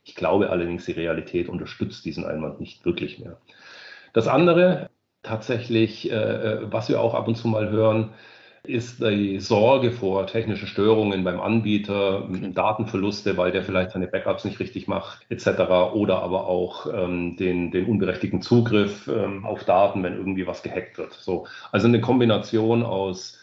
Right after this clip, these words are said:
Speaker 1: Sicherheit im Sinne von
Speaker 2: Mhm.
Speaker 1: Kriminalität, aber auch im
Speaker 2: Mhm.
Speaker 1: Sinne von technischer Störung oder sowas. Und da muss ich ganz ehrlich sagen, ja, okay, ja, nehme ich zur Kenntnis. Äh, allerdings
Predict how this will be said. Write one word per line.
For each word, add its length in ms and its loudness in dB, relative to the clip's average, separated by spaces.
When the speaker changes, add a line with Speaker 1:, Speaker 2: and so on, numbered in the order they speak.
Speaker 1:
Sicherheit 540 0
im 100 -4
Sinne 220 -4
von 120 -4
Speaker 2:
Mhm. 60 -2
Speaker 1:
Kriminalität, 720 0
aber 220 0
auch 120 -2
im 80 -2
Speaker 2:
Mhm. 60 -4
Speaker 1:
Sinne 240 0
von 180 -2
technischer 400 -4
Störung 440 -8
oder 180 -6
sowas. 440 -12
Und 80 2
da 60 6
muss 160 6
ich 80 2
ganz 180 4
ehrlich 240 2
sagen, 380 2
ja, 540 0
okay, 840 0
ja, 220 -6
nehme 220 2
ich 120 -2
zur 140 -16
Kenntnis. 720 -2
Äh, 240 0
allerdings 580 0